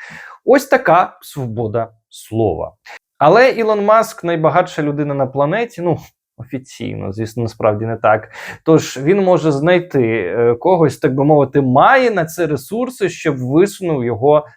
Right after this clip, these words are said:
на Нобелівку миру. В різні часи на Нобелівку миру висувалися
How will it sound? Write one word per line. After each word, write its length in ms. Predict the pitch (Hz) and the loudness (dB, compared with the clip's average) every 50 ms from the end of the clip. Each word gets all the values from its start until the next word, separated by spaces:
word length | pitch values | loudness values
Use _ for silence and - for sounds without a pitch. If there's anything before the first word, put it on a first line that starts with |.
| _ _ | _ _
на 140 | 135 139 131 | -6 -4 -2
Нобелівку 680 | 127 131 143 131 139 131 131 127 - - 127 123 120 - - | -2 0 0 0 0 -2 -2 -4 -4 -4 -4 -4 -4 -4 -6
миру. 380 | 113 113 107 92 87 78 - _ - - - - - 107 | -6 -6 -4 -4 -6 -8 -10 _ -20 -20 -20 -20 -10 -4
В 80 | 127 131 | 0 2
різні 300 | 208 269 247 240 254 226 | 2 2 2 2 0 0
часи 600 | 202 - 214 170 156 - - - 220 247 262 262 | 2 2 2 2 0 -2 -4 -2 0 0 0 0
на 140 | 240 202 170 | 2 2 2
Нобелівку 520 | 165 175 175 165 170 156 160 - - 160 151 | 2 2 2 2 2 0 0 -2 -2 0 0
миру 380 | 156 165 190 220 226 220 196 | 2 2 2 4 4 4 4
висувалися 1300 | 170 156 156 - 139 139 156 156 151 151 143 139 - - 143 139 135 135 131 131 127 127 123 123 120 113 | 4 2 -2 -2 -2 2 4 4 4 2 0 -2 -4 -2 2 2 4 4 4 4 4 4 4 4 2 0